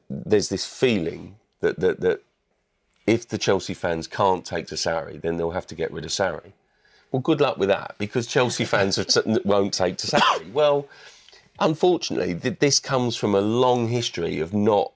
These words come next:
then supporting a manager through, through difficult times. Personally, I, I'm not completely convinced that Sarri is suited to Chelsea, and it's just one of those things that maybe might not fit.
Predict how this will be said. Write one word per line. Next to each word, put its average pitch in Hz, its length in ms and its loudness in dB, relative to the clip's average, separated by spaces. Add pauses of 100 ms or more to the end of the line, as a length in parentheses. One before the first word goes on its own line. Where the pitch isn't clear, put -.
(120)
then 92 180 2
supporting 95 520 0
a 85 80 2
manager 87 400 -2
through, 87 320 -4
through 87 220 -6
difficult 82 540 -8
times. 101 360 -4 (380)
Personally, 147 720 2
I, 123 240 0
I'm 123 160 2
not - 280 -2
completely - 440 -4
convinced 76 420 -8
that - 120 -10
Sarri 78 420 -6
is 73 100 -6
suited - 380 -8
to - 100 -12
Chelsea, 76 580 -6 (360)
and 82 100 -2
it's - 120 -4
just 98 200 0
one 82 160 0
of 78 60 -2
those 76 240 -2
things 76 240 -4
that 80 140 0
maybe 80 360 -2
might 78 300 -8
not - 240 -8
fit. - 280 -4